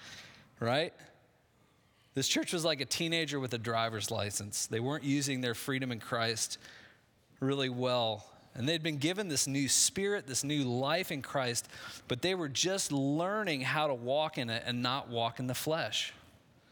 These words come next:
And so Paul, he writes this to them, this chapter. He says, "I'm, I'm like a father, I'm like an elder brother to you," right? He writes this chapter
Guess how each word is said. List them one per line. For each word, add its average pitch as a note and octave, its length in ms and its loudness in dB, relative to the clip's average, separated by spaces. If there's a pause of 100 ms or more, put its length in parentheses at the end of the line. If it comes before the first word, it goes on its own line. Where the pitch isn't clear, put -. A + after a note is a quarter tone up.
(540)
And A2 100 -4
so C3+ 180 2
Paul, F3 560 2
he A#2+ 160 -2
writes C#3+ 480 0
this B2+ 280 0
to A#2 120 -2
them, A2 340 -4
this A2+ 160 0
chapter. C#3+ 600 0 (1300)
He B2 100 0
says, D3 280 2
"I'm, C3 160 -2
I'm C#3 100 -4
like C3+ 160 0
a A#2+ 60 -4
father, C#3+ 600 0
I'm B2 100 -2
like A#2 160 -2
an A#2+ 180 -2
elder D3+ 400 0
brother B2+ 400 0
to - 180 -2
you," G#2+ 200 -2
right? A#2+ 320 0
He A#2+ 160 -2
writes C3 460 0
this C3+ 200 -2
chapter B2+ 560 -2